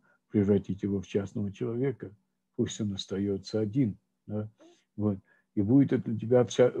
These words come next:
хуже всякой беды, которая приходила на тебя от юности твоей». Йоав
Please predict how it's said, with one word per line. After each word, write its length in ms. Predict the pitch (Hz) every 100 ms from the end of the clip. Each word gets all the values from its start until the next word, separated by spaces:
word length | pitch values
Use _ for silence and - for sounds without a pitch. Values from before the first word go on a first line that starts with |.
| 107
хуже 300 | - 123 110
всякой 360 | 131 117 120
беды, 280 | 104 110 131
которая 380 | 117 98 117 110
приходила 580 | 98 95 98 95 123 107
на 100 | 95
тебя 300 | 92 101 107
от 160 | -
юности 380 | 120 110 95 -
твоей». 420 | 104 110 107 110 104
Йоав 340 | 92 110 107